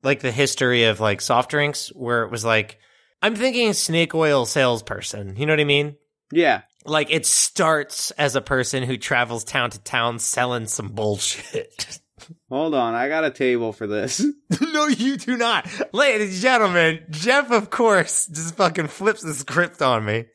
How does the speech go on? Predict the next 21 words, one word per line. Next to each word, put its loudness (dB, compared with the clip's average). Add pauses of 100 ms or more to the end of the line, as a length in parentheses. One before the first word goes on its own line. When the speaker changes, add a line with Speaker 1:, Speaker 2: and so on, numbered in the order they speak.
(380)
Speaker 1:
What 0
is 0
it? 2
What -4
the 2
fuck? 0
What -2
is -4
it, -4
like, -2
traveling 0
salesperson 0
table? -2
Speaker 2:
Uh, 6
it's -2
magic 2
potion 0
table. -2 (160)
Speaker 1:
Stop -2
it. -2 (260)
'Cause -6